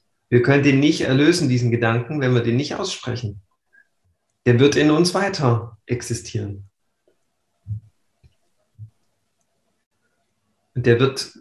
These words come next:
wird, we-, wenn der andere dann sagt, "Mensch, den Gedanken, den hatte ich ja auch mit dir, dann lass uns das doch mal tun." Dann ist das ja, dann matcht das, ja, dann ist das optimal, dann ist das,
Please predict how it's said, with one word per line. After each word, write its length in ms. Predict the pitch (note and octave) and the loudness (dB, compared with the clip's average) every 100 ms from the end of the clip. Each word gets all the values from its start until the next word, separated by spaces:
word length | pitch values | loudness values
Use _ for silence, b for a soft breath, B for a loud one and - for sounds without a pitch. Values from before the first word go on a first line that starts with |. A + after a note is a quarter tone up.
| - | -2
wird, 440 | A#2+ C#3+ - - B B B B _ _ _ _ - | 0 0 -4 -16 B B B B _ _ _ _ -8
we-, 260 | A#2 B2 B2 | 2 2 6
wenn 140 | B2+ | 6
der 160 | A#2+ A#2 | 6 2
andere 260 | C#3+ C#3 | 2 2
dann 160 | B2+ B2 | 4 4
sagt, 340 | B2 A#2 - | 4 0 -2
"Mensch, 240 | B2 E3+ - | -4 -2 2
den 160 | B2 | 4
Gedanken, 380 | A#2 A2+ A#2 C3+ | 4 2 0 0
den 220 | B2+ A#2 | 0 0
hatte 160 | A2 A#2 | -2 -4
ich 80 | A2 | -2
ja 100 | G2+ | 0
auch 140 | - | 0
mit 200 | C3 - | -2 0
dir, 360 | D3 G#3+ - - _ _ _ _ - - - | 0 0 -2 -10 _ _ _ _ -20 -20 -8
dann 160 | - A#2+ | -2 0
lass 200 | A2+ B2 | 0 2
uns 200 | C3 - | 0 0
das 180 | B2+ - | -4 -2
doch 140 | C3 | 2
mal 200 | B2 A#2 | 2 2
tun." 480 | - A#3+ D#3 B2 - B B B B | 0 0 0 -4 -10 B B B B
Dann 160 | C3 C3 | -2 0
ist 160 | C#3+ E3+ | 0 -4
das 160 | D#3 | -2
ja, 460 | D#3 C#3+ D3 C#3+ C#3+ | 0 2 2 0 -4
dann 400 | B2+ B2+ D3+ D3 | -8 2 4 6
matcht 360 | C#3+ - - | 4 0 -4
das, 180 | A2 G#2+ | -4 -6
ja, 180 | G2+ D3+ | -2 0
dann 160 | E3+ C#3+ | 2 0
ist 180 | C3+ | -2
das 120 | C3 - | -4 -2
optimal, 720 | A#2+ - C3+ A#2+ F#2+ F#2 G2 | -4 0 2 4 2 -2 0
dann 180 | A#2+ A#2+ | 2 2
ist 500 | B2 - - - - | 0 -6 -12 -8 -4
das, 360 | A#2 - - | -4 -4 -10